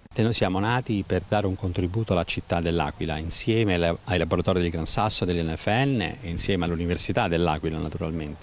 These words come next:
E in questi anni abbiamo sviluppato vari progetti insieme.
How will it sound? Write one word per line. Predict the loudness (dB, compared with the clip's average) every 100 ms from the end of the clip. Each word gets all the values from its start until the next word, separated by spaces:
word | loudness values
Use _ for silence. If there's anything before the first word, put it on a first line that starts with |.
| -4 -4 -14 -18 -18 -18 -20 -2
E | 2 4 4
in | 2 2
questi | 2 2 4
anni | 4 4 4 2
abbiamo | 2 4 2
sviluppato | 2 0 0 0 2 2
vari | 2 0 0
progetti | -2 0 0 0 -2
insieme. | 0 2 2 0 -2 -4